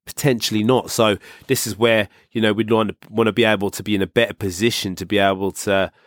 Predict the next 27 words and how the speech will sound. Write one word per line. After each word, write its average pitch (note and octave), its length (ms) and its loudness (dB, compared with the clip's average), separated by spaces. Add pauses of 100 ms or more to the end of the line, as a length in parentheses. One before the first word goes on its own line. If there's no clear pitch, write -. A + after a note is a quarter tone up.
(180)
you G2+ 60 -6
know, F#2 100 0
suggest G#2 600 -2
the - 60 -4
better G#2+ 300 0
lubricant A2 640 0
as F#2+ 120 -12
well, A2+ 240 2
which, F2+ 260 -8
you G#2+ 60 0
know, F#2+ 120 0
we're G2 100 0
working G2+ 460 -2
really G2 420 0 (260)
heavily F#2+ 520 -2 (200)
with F#2 120 -6
a F2+ 40 -10
few G#2+ 200 -6
partners, F#2+ 640 -2 (100)
uh, F#2 200 0
to - 120 -10
be G2+ 100 -4
announced F#2+ 380 -2
later G2+ 300 -2
on G2+ 100 0
as F2 140 -6
well. G#2 340 0